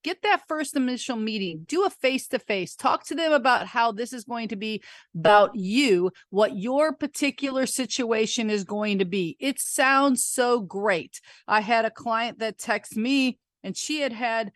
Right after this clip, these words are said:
some organization. Of course, as soon as there's a levy or lien or anything that the I R S has put out there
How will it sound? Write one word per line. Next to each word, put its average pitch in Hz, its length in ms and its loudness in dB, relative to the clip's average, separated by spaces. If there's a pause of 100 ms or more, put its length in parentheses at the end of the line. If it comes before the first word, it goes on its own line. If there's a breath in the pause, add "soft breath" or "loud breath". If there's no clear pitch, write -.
(200 soft breath)
some 285 320 -4
organization. 233 840 -6
Of 214 100 -12
course, 226 280 -4
as 208 140 -4
soon 311 200 -2
as 330 140 -4
there's 247 200 -2
a 208 80 0
levy 226 500 -2
or 185 160 -6
lien 247 400 -2
or 196 120 -4
anything 277 500 2
that 226 140 -8
the 214 100 -4
I 220 220 2
R 220 80 -4
S 214 160 -6
has 202 100 -10
put 233 220 -6
out 208 260 0
there 208 320 -6